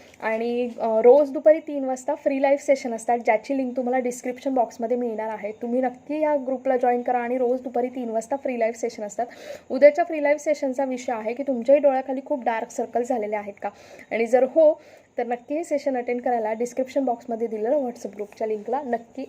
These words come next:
आणि नक्की जॉईन करा. आणि मी महिलांसाठी घेऊन आलेली आहे पर्सनॅलिटी डेव्हलपमेंट कोर्स. हो, दोन दिवसांचा हा कोर्स असणार आहे, ज्याची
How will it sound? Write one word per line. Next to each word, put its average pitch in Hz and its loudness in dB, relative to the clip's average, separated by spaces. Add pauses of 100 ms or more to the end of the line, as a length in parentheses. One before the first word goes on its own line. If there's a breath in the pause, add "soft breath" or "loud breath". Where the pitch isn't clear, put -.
आणि 269 0
नक्की 311 -4
जॉईन 254 2
करा. 240 -2 (380 loud breath)
आणि 226 0
मी 247 2
महिलांसाठी 285 4
घेऊन 330 2
आलेली 294 4
आहे 269 4
पर्सनॅलिटी 269 0
डेव्हलपमेंट 247 0
कोर्स. - -6 (100)
हो, 233 0 (380 loud breath)
दोन 294 6
दिवसांचा 320 -6
हा 320 -6
कोर्स 294 2
असणार 277 -2
आहे, 254 0
ज्याची 262 2